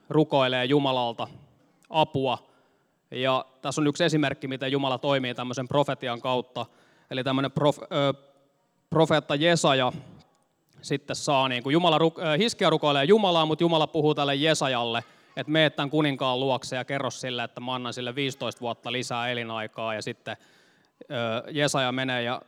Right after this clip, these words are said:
toteuttaa sen Jumalan antaman tehtävän. Toisaalta, toisessa Samuelin kirjassa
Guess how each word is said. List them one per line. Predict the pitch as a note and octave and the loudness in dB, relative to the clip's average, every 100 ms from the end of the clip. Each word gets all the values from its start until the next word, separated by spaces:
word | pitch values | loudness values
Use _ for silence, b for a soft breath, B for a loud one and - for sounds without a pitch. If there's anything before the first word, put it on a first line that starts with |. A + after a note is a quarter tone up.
| _ _ | _ _
toteuttaa | - C#3 C3+ A#2+ - A#2+ | -10 -6 -6 -6 -6 -6
sen | B2 B2 | -6 -8
Jumalan | B2+ A#2+ A#2+ | -4 -2 -4
antaman | A2 A#2 | -6 -10
tehtävän. | A2+ C3 B2 B2 A2+ A#2 _ _ | -6 -8 -8 -8 -8 -10 _ _
Toisaalta, | E3+ D#3+ D3+ C#3+ D3 - | 0 2 4 2 0 -8
toisessa | - F3 D#3+ - | 2 4 2 0
Samuelin | E3+ E3 D3 C#3+ | 2 4 2 0
kirjassa | D3 C#3 B2+ - C#3+ | -2 -2 -4 -2 -4